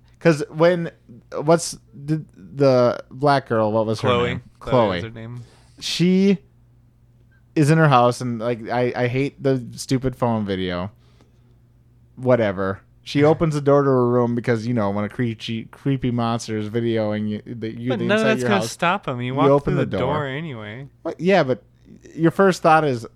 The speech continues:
Speaker 1: "Well, I'm gonna open this door because there's something <laughs> videotaping it on the other side."
Speaker 2: Uh, seeing is believing, my friend.
Speaker 1: Whatever. Whatever. The lights were on, which is good. She opened the door. Nothing
Speaker 2: Lights
Speaker 1: was
Speaker 2: don't
Speaker 1: there.
Speaker 2: help,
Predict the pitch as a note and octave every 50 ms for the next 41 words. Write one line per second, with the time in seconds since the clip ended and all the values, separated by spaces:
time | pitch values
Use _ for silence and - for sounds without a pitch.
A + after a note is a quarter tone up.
0 | _ A2+ A2 A2 A#2+ C3+ C3 G#2+ G2+ F#2+ F#2+ G2 F#2+ G2 G2+ G2 A2+ A#2+ B2 A2
1 | G2+ G#2+ - A#2 G2 G#2 G#2+ G#2 G#2 - - - - B2+ C#3+ D3+ - - C3 C#3
2 | C#3 B2+ C3+ D3 D#3+ E3 D#3 D3+ D3 - - C3+ C3+ C#3 - C#3+ C#3 C3+ C#3 C#3
3 | C#3 - - - - - - - - - G#3+ F#3+ - - - F3 E3+ F#3 G3+ -
4 | - - - - - D#3 D3 D#3 E3 F3+ F#3 F3+ D#3+ D3+ D#3+ D3+ - - - C3
5 | C3 C3+ C#3 C#3+ C#3+ C#3+ C#3+ C3 B2+ B2+ A#2+ A#2+ A#2+ B2 A#2+ A2 F#2 D2 C#2 -
6 | - - A2+ - - - - G2+ A2+ - B2+ B2+ A#2+ A#2+ A2+ G#2+ G#2 G#2+ G2+ -
7 | - - - - _ - - _ _ - C#3 D3 D3 D#3 D3 C#3 A#2+ G#2 G2 F2+
8 | - - _ - C3+ C#3+ C#3+ C#3+ C#3 C#3 C3 - A#2+ A2+ A2+ A#2+ C3 C3+ B2 G#2
9 | G2 G#2 G2+ - _ _ _ _ _ _ _ _ _ _ - A#2 A2+ G#2+ A2 A2
10 | A2+ B2+ C#3+ C3+ A2+ F#2+ - - _ _ _ _ _ _ _ _ _ - - D#3
11 | D#3+ F3 F#3 E3+ G3 F#3 F3 E3 D#3 D3 F3+ G#3 G#3+ F#3+ D#3+ D#3 E3+ E3+ E3 C3
12 | A#2 A#2 D#3 F3+ F#3+ A#3 A#2 B2+ C#3+ C#3 B2 G#2+ G2+ D#3+ F3 F#3 D3+ - _ _